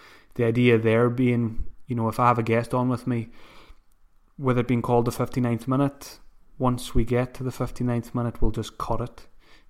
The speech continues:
so that we never, we never go over the sixty minute mark. Even if we're mid-sentence, we'll just,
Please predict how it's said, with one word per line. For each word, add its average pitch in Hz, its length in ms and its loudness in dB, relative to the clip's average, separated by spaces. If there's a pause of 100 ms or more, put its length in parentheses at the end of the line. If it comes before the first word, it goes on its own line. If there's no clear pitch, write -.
(100)
so - 160 -10
that 117 120 -6
we 113 140 -2
never, 110 420 -2 (280)
we 113 80 -6
never 110 260 -4
go 107 220 -4
over 107 180 -4
the 107 100 -6
sixty - 360 -10
minute 107 200 -8
mark. 113 400 -8
Even 135 220 2
if 127 160 0
we're 123 80 0
mid-sentence, 131 760 -4
we'll 113 120 -6
just, - 360 -12